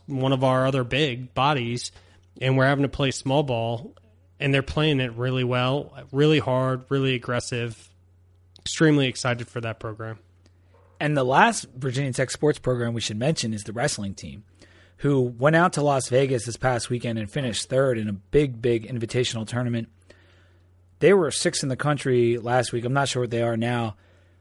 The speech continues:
Speaker 2: But that wrestling team has chan-, has a chance to do great things this year, and we'll hopefully give you updates at the tail end of our podcast on them as well as the year goes forward. Unfortunately for the men's soccer team, they were ousted from the N C A A tournament this past weekend against Wake.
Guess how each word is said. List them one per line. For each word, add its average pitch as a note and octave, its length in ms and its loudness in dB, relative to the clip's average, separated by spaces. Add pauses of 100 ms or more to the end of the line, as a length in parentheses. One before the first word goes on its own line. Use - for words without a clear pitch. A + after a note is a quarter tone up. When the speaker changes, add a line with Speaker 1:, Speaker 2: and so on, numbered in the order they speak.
(520)
Speaker 2:
But A#2+ 240 6
that E3+ 160 6
wrestling E3 380 6
team B2 200 -2
has A2+ 240 -2
chan-, B2+ 400 -4
has B2+ 180 -2
a A#2 60 -4
chance C#3 240 -2
to - 80 -14
do B2 140 -2
great A#2+ 400 0
things A2+ 240 -4
this A2 200 -6
year, A2+ 180 -2
and A2+ 220 -6
we'll D3 140 4
hopefully F3 320 6
give B2+ 220 4
you B2 320 6 (400)
updates C3 420 6
at A#2+ 80 -4
the A2 60 -10
tail B2 260 2
end A#2 80 0
of A2 100 -2
our A2+ 120 0
podcast A2+ 560 -2
on A2 120 -2
them A#2 200 0
as G#2 120 -4
well G#2+ 340 0
as G2+ 80 -8
the G#2+ 120 -8
year G#2+ 140 -6
goes G2+ 180 -8
forward. G2+ 340 -10 (220)
Unfortunately F#3 480 6
for D#3+ 140 4
the D3 40 4
men's C3+ 220 2
soccer B2+ 320 2
team, A#2+ 300 0
they A#2+ 100 4
were B2+ 160 2
ousted B2 400 2
from A#2+ 140 -4
the A#2 140 0
N A#2 100 0
C A#2 220 0
A A2+ 100 4
A A2 40 0
tournament A2+ 420 -4
this A2 140 -8
past A#2+ 360 -6
weekend A#2 340 -4
against G#2+ 240 -4
Wake. A#2 420 0